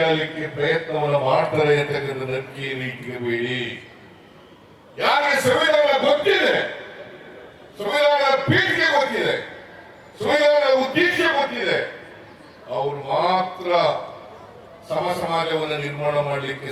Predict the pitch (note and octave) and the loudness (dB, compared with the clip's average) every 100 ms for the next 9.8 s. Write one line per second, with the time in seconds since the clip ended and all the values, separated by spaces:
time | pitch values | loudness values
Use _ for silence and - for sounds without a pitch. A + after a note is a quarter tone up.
0 | B2+ C3 C3+ C3+ C3 A#2+ A#2 A#2 - A2+ | -8 -2 -2 -2 -4 0 2 0 -4 -8
1 | A2 A2+ G#2 F#2+ - - - - - - | -4 -2 -4 -8 -14 -18 -20 -20 -20 -20
2 | - - - - - - - - - - | -20 -20 -20 -20 -20 -20 -20 -20 -20 -20
3 | - D5+ - - - - - - - - | -20 -20 -20 -20 -20 -20 -20 -20 -20 -20
4 | - - - - - - - - G3+ A#3+ | -20 -20 -20 -20 -20 -20 -20 -14 -10 -2
5 | G#3+ G#3 D3+ - - - - - - - | 2 2 2 -2 -6 -14 -16 -18 -20 -20
6 | - - - - - C3+ - A3+ A#3 F#3+ | -20 -20 -20 -20 -6 -2 2 4 4 2
7 | - - - - - - - - - - | 0 -4 -12 -16 -18 -20 -20 -20 -20 -20
8 | - - - - - - - - - - | -20 -20 -20 -20 -20 -20 -20 -20 -10 -2
9 | A3+ B3+ - A#3+ A3+ A#3 G#3+ - | 2 2 2 2 4 4 4 2